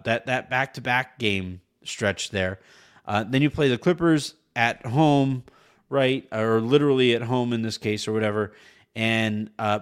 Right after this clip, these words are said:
that one's kind of interesting because it's early enough in the season that you think the Clippers are actually gonna be healthy then, so that's gonna make that game somewhat difficult.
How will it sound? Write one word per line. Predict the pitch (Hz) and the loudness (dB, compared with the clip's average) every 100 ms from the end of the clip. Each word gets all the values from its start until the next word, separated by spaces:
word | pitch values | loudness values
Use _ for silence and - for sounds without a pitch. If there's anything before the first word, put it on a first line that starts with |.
| 113 | -2
that | 127 165 | 0 2
one's | 160 139 | 0 0
kind | 160 | 0
of | 143 | 2
interesting | 156 160 147 156 139 | 0 -2 -4 -2 0
because | 127 123 113 | 0 0 -2
it's | 110 | -4
early | - 147 147 | -2 0 2
enough | 143 139 131 | 0 -2 -4
in | |
the | 123 | -6
season | - 180 151 | -4 -2 -2
that | 135 | -4
you | 123 | -4
think | 120 131 | -8 -8
the | 123 | -6
Clippers | - 156 139 | -4 -2 -2
are | 123 | -2
actually | 123 127 - 127 | 2 0 0 -4
gonna | 110 | -2
be | 101 101 | -2 -2
healthy | 143 185 185 185 - - _ - | 0 0 -2 -6 -8 -20 _ -8
then, | 208 | -8
so | - 135 | -4 -2
that's | 135 | -2
gonna | - 139 | -2 -2
make | 127 113 | -2 0
that | 123 127 | -2 -2
game | 139 131 127 127 - | -4 -2 -4 -8 -18
somewhat | - - 135 147 147 127 | -14 -4 -2 0 -2 -2
difficult. | 139 - 151 165 170 | -4 -4 -4 -2 -2